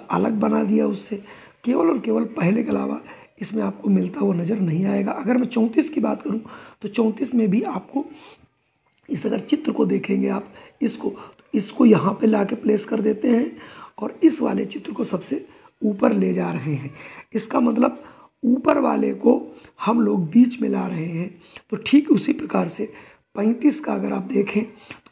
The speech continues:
पैंतीस में अब आप इसको यहाँ लेके आएंगे तो इसमें देखिए, इसमें भी आ रहा है, इसमें भी आ रहा है, इसमें भी आ रहा है,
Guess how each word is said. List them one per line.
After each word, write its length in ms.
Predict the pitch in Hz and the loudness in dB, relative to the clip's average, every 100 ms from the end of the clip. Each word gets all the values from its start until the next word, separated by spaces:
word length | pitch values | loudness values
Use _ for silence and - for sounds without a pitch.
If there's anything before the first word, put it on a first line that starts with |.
| - | -2
पैंतीस 380 | 214 220 247 | -2 0 -2
में 100 | 226 | -2
अब 220 | - 190 202 | -2 -2 -4
आप 140 | 196 | -2
इसको 300 | 339 - - | -2 -4 0
यहाँ 280 | 202 190 202 | 2 2 2
लेके 320 | 226 - - | 4 4 2
आएंगे 320 | - - - 214 | -2 0 -2 -4
तो 420 | - - - - | -6 -20 -20 -8
इसमें 220 | 214 254 | -2 0
देखिए, 220 | 240 196 359 | 0 0 -2
इसमें 560 | 294 170 190 202 226 | -2 -2 -2 2 4
भी 120 | 220 | 6
आ 140 | 226 214 | 4 4
रहा 120 | 220 | 2
है, 80 | 240 | 2
इसमें 380 | - - 196 208 | 0 -2 -2 0
भी 140 | 214 | 2
आ 120 | 214 214 | 2 0
रहा 120 | 226 | -2
है, 60 | |
इसमें 340 | 330 247 180 170 | -4 -8 -8 -6
भी 80 | 160 | -6
आ 40 | |
रहा 100 | |
है, 60 | 160 | -8